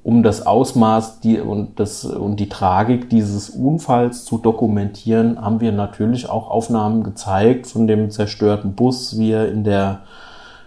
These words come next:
wie er in der, äh, Bushaltestelle da drin, ähm, klemmt, einfach um zu dokumentieren, welche Gewalt da irgendwie auch, äh, am Werk war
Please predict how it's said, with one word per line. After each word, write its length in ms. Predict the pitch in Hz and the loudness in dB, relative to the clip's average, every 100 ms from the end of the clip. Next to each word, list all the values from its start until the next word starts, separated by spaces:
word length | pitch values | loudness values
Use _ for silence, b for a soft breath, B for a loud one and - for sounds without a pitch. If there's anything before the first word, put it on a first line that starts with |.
| B | B
wie 160 | 107 104 | -2 0
er 160 | 98 | 0
in 180 | - 98 | -2 -4
der, 460 | 98 95 92 95 - | -2 -4 -4 -4 -6
äh, 240 | - 90 92 | -6 -6 -4
Bushaltestelle 800 | 113 - 113 110 - 110 107 107 | -4 0 0 0 -2 0 2 2
da 160 | 104 101 | 0 -2
drin, 480 | 101 107 123 123 - - - - - | -2 0 0 -2 -10 -20 -20 -20 -10
ähm, 540 | 107 104 101 107 - - | -4 -2 -4 -6 -8 -6
klemmt, 500 | 104 98 127 127 - - | 0 2 2 0 -8 -4
einfach 340 | 110 - - | -2 0 -2
um 160 | 135 131 | -2 -2
zu 140 | 117 | -2
dokumentieren, 840 | 117 113 117 110 104 104 127 123 113 | 0 0 0 -2 -2 -4 -2 0 4
welche 280 | 113 113 | 2 2
Gewalt 720 | 101 107 101 101 131 147 - | -2 -4 -2 0 0 -2 -6
da 320 | 147 135 135 - | -2 0 -2 -4
irgendwie 520 | 123 131 127 - 127 | -8 -8 -8 -6 -2
auch, 400 | 120 123 - - - | 0 -2 -4 -14 -6
äh, 280 | 117 113 - | -4 -4 -4
am 160 | 113 | -4
Werk 360 | 104 113 - 120 | 0 0 -2 2
war 380 | 120 123 - | 2 2 -2